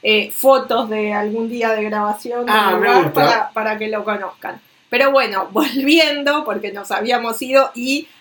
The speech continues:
Speaker 1: alguien de la audiencia nos criticó que a veces nos vamos de tema y no volvemos, y ahora nos propusimos, bueno,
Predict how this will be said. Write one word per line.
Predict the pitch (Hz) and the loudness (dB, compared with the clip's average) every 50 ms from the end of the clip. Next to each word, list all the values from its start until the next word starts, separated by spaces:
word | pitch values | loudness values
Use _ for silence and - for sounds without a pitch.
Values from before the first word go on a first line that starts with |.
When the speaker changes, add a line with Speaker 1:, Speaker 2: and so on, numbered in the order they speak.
| - - - | -14 -4 0
Speaker 1:
alguien | 240 240 240 262 269 269 262 285 285 320 311 320 330 302 254 | 2 2 2 2 0 0 0 0 2 2 2 2 2 2 2
de | 254 247 | 2 2
la | 233 214 | 2 0
audiencia | 214 220 233 240 254 262 277 285 269 254 | 0 0 0 0 -2 -2 0 0 0 0
nos | 240 240 240 | 0 -2 -6
criticó | - 233 226 220 220 226 226 277 262 254 | -8 -8 -8 -6 -6 -2 2 2 2 4
que | 247 208 | 2 2
a | 208 | 0
veces | 233 - - 240 240 | 2 0 0 -2 -2
nos | 247 226 240 | -2 -2 2
vamos | 240 240 240 240 247 - | 4 4 4 4 2 0
de | 269 220 208 | 0 -2 0
tema | 208 226 226 247 247 | 2 2 2 2 0
y | 240 226 | -4 -2
no | 233 226 226 | 0 0 0
volvemos, | 233 226 226 226 240 247 254 269 269 - | 0 0 0 2 2 2 4 2 0 0
y | 220 208 | 0 -2
ahora | 202 214 220 233 233 | 0 0 0 0 -2
nos | 226 233 226 | -2 -4 -6
propusimos, | - - 214 208 208 214 208 214 - 240 233 240 240 - | -4 -4 -4 -4 -2 -4 -4 -4 -4 -4 -4 -2 -2 0
bueno, | 220 208 196 190 180 - | 0 0 0 -2 -4 -8